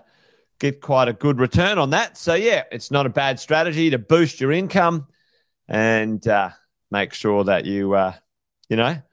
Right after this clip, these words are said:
get a bit of extra cash in the door at the moment, folks, because unless you're living under a rock, interest rates are up and, uh, you gotta do what you can. So, uh, great to have you here this morning, team.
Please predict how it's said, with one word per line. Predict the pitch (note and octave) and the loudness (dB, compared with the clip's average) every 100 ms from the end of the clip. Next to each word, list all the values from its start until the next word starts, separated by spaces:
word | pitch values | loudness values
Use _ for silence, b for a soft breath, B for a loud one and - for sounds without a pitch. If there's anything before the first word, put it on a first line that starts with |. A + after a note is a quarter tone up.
| _ _ _ _ _ _ _ _ _ | _ _ _ _ _ _ _ _ _
get | - D#3+ | -4 -2
a | |
bit | D#3 | 0
of | D3 | 2
extra | D3+ - C3+ | 0 -2 -6
cash | D3 D3+ C#3+ C#3 | -2 0 0 0
in | C#3+ | -4
the | B2+ | 2
door | D#3+ F#3+ | 4 4
at | C#3 | 2
the | |
moment, | C#3+ C#3+ C3+ | 0 -2 0
folks, | F#3+ G#3 | 2 0
because | - F3+ F3 E3 | -2 -2 0 2
unless | E3 G#3 E3+ | 2 2 0
you're | |
living | F#3+ F#3+ | -2 0
under | G3+ F#3+ | 0 0
a | D#3+ | 2
rock, | G#3+ G3+ - - _ _ | 2 2 -4 -18 _ _
interest | - D#3+ C#3 | -4 -4 0
rates | F#3 D#3+ | 0 2
are | D#3 | 0
up | G3 F3+ _ _ - | 0 0 _ _ -6
and, | A#2+ A#2+ B2 B2 | -4 -2 0 2
uh, | A#2 | 2
you | F#2 | 2
gotta | A2 B2 G#2 - _ _ _ _ _ _ _ _ _ F#2+ | -2 0 0 -4 _ _ _ _ _ _ _ _ _ -6
do | A2+ A2 | 0 0
what | G#2 | 0
you | F#2+ | -6
can. | - C#3 D#3 - | -4 -2 -2 -6
So, | - - G2 G2 G2+ | -8 0 2 2 2
uh, | G2 | 0
great | G2+ E3 D#3+ | 0 -2 -2
to | D3 | -2
have | D#3 | -2
you | D3 C3+ - _ _ _ _ - | -2 -6 -8 _ _ _ _ -14
here | B2+ D3+ D3+ B2 - _ _ _ _ _ _ _ | -8 0 2 0 -4 _ _ _ _ _ _ _
this | - - | -20 -4
morning, | C3 C3 A#2+ | 0 2 0
team. | - F3+ A3 G#3 | 0 0 0 -6